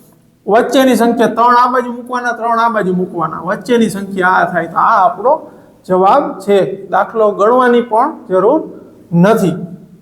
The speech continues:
જોઈએ નેક્સ્ટ દાખલો. શું આપેલ છે? તો કે અહીંયા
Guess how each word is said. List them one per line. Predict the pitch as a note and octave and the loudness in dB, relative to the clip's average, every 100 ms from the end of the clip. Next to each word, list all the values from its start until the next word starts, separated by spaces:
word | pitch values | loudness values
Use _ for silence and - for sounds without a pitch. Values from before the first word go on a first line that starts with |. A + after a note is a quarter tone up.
| - _ - | -20 _ -4
જોઈએ | G3 B3+ C#4 A#3 | 2 4 4 4
નેક્સ્ટ | E3+ F3+ A3+ - - | 2 2 2 0 -2
દાખલો. | F3 E3+ D#3+ D3+ - - _ _ _ _ | -2 -2 -6 -18 -20 -20 _ _ _ _
શું | - - C#4+ B3 | -8 2 4 4
આપેલ | G#3+ - G3 E3+ | 2 0 0 -2
છે? | F3 E3+ - - - _ _ _ _ _ - | -6 -8 -12 -20 -20 _ _ _ _ _ -2
તો | G#3+ | -2
કે | G#3+ A3 A3 A3 A3 A3 A3+ A3 | 0 2 4 4 4 4 2 0
અહીંયા | A3 G#3 A#3 A#3+ C4 | -4 -4 -2 0 0